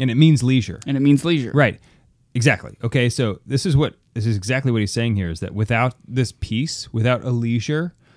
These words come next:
Speaker 1: then you're not gonna be ready to learn.
Speaker 2: Mm-hmm.
Speaker 1: You know, and, <laughs> you know, if you go to college, you probably don't, you actually have, have a lot of leisure. When you're at college, I don't think you often realize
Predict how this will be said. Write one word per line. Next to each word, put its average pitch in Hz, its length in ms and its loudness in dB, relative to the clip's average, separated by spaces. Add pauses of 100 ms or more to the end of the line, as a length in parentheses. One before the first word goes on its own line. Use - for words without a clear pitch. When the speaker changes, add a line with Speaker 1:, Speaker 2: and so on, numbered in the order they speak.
Speaker 1:
then 127 100 0
you're 139 60 4
not 156 160 2
gonna 156 100 2
be 127 140 2
ready 120 340 2
to 104 160 -6
learn. 92 420 -6 (440)
Speaker 2:
Mm-hmm. 117 180 -4
Speaker 1:
You 117 60 4
know, 98 260 0
and, 120 180 2 (180)
<laughs> - 180 -18
you 131 120 0
know, 135 80 2
if - 120 -6
you 131 60 -6
go 156 100 0
to 113 60 0
college, 117 540 -4 (220)
you - 60 -16
probably 131 280 0
don't, - 140 -4 (1040)
you 160 220 -2
actually 202 300 8
have, 160 180 4
have 156 160 2
a 143 60 8
lot 135 280 4
of 127 120 4
leisure. 143 320 4
When 175 160 4
you're 180 120 0
at 202 180 -2
college, 160 440 -2
I 117 80 -2
don't 131 180 -4
think 131 300 -6
you 113 140 -6
often 107 320 -4
realize 110 480 -2